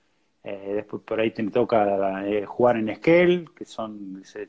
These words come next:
seiscientos kilómetros, Bariloche setecientos, entonces tenés viajes largos, eh, no hay muchos recursos, eh, en la, en el entrenamiento, más el clima y todo lo que genera, pero, pero hay un,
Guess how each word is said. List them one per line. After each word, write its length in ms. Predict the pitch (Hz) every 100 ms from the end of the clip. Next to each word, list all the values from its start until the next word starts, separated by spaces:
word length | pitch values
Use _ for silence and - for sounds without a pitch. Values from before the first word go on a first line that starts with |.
| _
seiscientos 580 | - 104 - 127 110 -
kilómetros, 880 | - 165 180 165 156 147 143 143 - _ _ -
Bariloche 600 | 98 107 120 139 - 113
setecientos, 840 | 107 - - 170 175 147 127 117 _ _ -
entonces 360 | 104 - 160 -
tenés 340 | 147 202 139
viajes 480 | 127 147 - 123 101
largos, 560 | 147 165 175 190 190 _ _ _ _ _ _ -
eh, 560 | 107 92 90 87 87 85 _ _ _ _ _ _ _ _ _ _ _ _ _ _ -
no 100 | 117
hay 100 | 131
muchos 380 | 127 143 127 -
recursos, 880 | 104 - 170 180 - 170 165 - _ _ 110
eh, 300 | 101 95 92
en 80 | 92
la, 100 | 90
en 200 | 92 92
el 240 | 98 92
entrenamiento, 800 | 98 95 101 131 165 170 147 127
más 260 | 107 98 110
el 160 | 98
clima 360 | - 165 160 120
y 20 |
todo 240 | - 151
lo 100 | 135
que 120 | 110 113
genera, 480 | - 123 175 190 -
pero, 520 | 123 113 107 104 101 _ _ _ _ _ _ _ _ _ -
pero 180 | 110
hay 140 | 160 180
un, 280 | 160 139